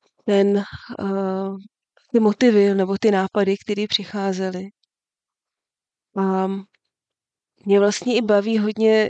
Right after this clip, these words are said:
i to snění s otevřenýma očima. Že člověk,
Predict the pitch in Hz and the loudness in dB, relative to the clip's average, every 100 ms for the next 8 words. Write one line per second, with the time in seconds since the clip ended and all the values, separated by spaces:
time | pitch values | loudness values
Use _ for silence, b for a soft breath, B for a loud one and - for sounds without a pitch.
0 | - - - _ _ - 226 - 220 226 | -4 -12 -14 _ _ -8 -6 -2 0 0
1 | 220 220 214 214 220 226 233 208 - 226 | -2 0 0 2 0 0 0 0 -4 -4
2 | 190 175 - _ _ 226 196 - 214 202 | -4 -8 -14 _ _ _ -20 -16 -10 -8
3 | 202 202 | -6 -8